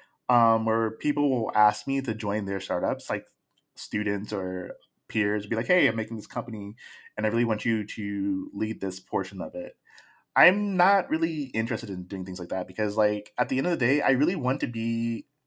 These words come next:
at the implementation level, right? I really want to be in there designing the algorithms. I really want to be in, like, in there, like, doing the research, running the analysis, doing the, doing the work. Um, I have no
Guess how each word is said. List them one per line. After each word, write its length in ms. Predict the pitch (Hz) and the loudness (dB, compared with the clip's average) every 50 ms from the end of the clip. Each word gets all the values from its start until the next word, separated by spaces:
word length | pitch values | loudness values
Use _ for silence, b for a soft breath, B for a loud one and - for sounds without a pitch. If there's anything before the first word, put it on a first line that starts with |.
| _ - | _ 2
at 160 | 113 113 - | 2 2 2
the 180 | - 120 117 - - | 0 -6 -8 -4 -4
implementation 640 | - 110 117 113 104 95 90 95 92 92 95 90 | -4 -4 -4 -8 -8 -6 -4 -4 -4 -4 -4 -8
level, 240 | 85 82 80 80 78 82 | -10 -12 -12 -14 -12 -10
right? 300 | 90 92 98 101 104 - b b b b b b b - | -8 -8 -6 -8 -10 -12 b b b b b b b -2
I 80 | 113 | -2
really 180 | 110 127 160 180 | 0 2 0 0
want 200 | 165 156 - - | 0 -2 -6 -6
to 60 | - | -6
be 380 | 135 123 123 123 123 120 117 - | -4 -4 -2 -2 -2 -2 -2 -4
in 140 | 104 110 | -4 -4
there 220 | 113 117 110 110 107 | -2 -2 -2 -2 -2
designing 600 | 110 110 98 - 98 92 95 98 95 92 92 92 | -2 -6 -6 -4 -4 -4 -4 -4 -6 -6 -6 -6
the 120 | 90 90 | -4 -4
algorithms. 600 | 90 85 87 87 87 85 82 90 92 82 87 92 - | -4 -4 -6 -8 -10 -12 -12 -12 -14 -16 -14 -14 -12
I 120 | - 101 | -8 -4
really 160 | 113 131 127 | -4 -4 -2
want 160 | 120 113 113 | -4 -6 -8
to 60 | - - | -10 -14
be 420 | 107 104 107 104 101 95 - _ _ _ _ _ | -12 -10 -10 -8 -10 -10 -12 _ _ _ _ _
in, 300 | 117 110 104 107 101 95 _ _ - | -6 -6 -4 -6 -8 -10 _ _ -4
like, 180 | 101 98 - _ - | -4 -4 -4 _ -6
in 120 | 117 107 | -4 0
there, 420 | 107 107 104 101 98 98 95 92 - | 2 2 2 2 2 -2 -4 -6 -4
like, 340 | 101 98 95 95 92 - - - b b b b b b b b b b b _ _ | -4 -2 -2 -4 -6 -8 -14 -20 b b b b b b b b b b b _ _
doing 200 | 123 120 139 143 | 2 4 4 6
the 80 | 143 127 | 6 6
research, 400 | 117 117 117 - 113 110 110 110 | 4 2 4 4 2 0 0 -2
running 180 | 110 107 107 101 | -4 -4 -2 -2
the 60 | 98 | -2
analysis, 320 | 95 95 92 92 92 92 | -2 -2 -2 -4 -6 -8
doing 140 | - 101 95 | -8 -8 -6
the, 80 | 92 92 | -6 -8
doing 300 | 92 - - 104 98 92 | -8 -8 -10 -10 -8 -8
the 80 | 90 85 | -6 -4
work. 340 | 95 92 90 87 - - _ _ _ _ _ - | -4 -4 -4 -6 -10 -16 _ _ _ _ _ -4
Um, 720 | 98 95 92 92 92 92 92 98 95 95 92 95 92 - b b b b - | -2 0 2 2 0 0 -2 -4 -8 -8 -8 -10 -10 -14 b b b b 8
I 60 | 139 | 8
have 140 | 147 139 131 | 8 8 6
no 540 | 131 131 139 147 147 147 143 147 143 139 | 4 6 6 8 8 6 6 4 2 0